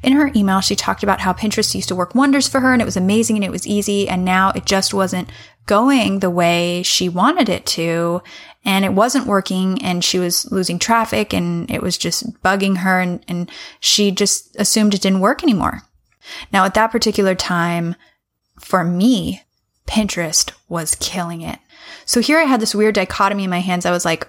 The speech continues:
"Hmm, here's my business coach who's flailing on Pinterest. She's having such a hard time. It used to be everything to her business. And here's me. I am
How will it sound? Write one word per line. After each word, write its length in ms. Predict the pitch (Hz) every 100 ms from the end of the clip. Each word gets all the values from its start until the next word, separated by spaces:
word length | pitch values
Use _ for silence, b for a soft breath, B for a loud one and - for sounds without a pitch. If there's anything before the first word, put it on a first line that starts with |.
| _
"Hmm, 420 | 277 269 202 175 170 b b b
here's 280 | - 285 302
my 160 | 240
business 440 | 196 220 254 226 -
coach 600 | - 185 - - - - _ -
who's 200 | 226 -
flailing 920 | - 226 214 226 226 202 175 170 175 _
on 140 | 190 185
Pinterest. 500 | 185 175 - - -
She's 200 | - 190
having 220 | 190 190
such 240 | - 202
a 60 | 214
hard 180 | 208 196
time. 240 | 190 180
It 80 | 180
used 240 | 185 185
to 80 | -
be 240 | 180 180 -
everything 440 | 214 240 240 190
to 100 | 180
her 100 | 185
business. 640 | 170 156 - 170 196 - - B B B B B
And 160 | 202
here's 260 | 208 277 233
me. 500 | 226 240 190 180 202 _ _ -
I 240 | 196 208 214
am 340 | 208 196 190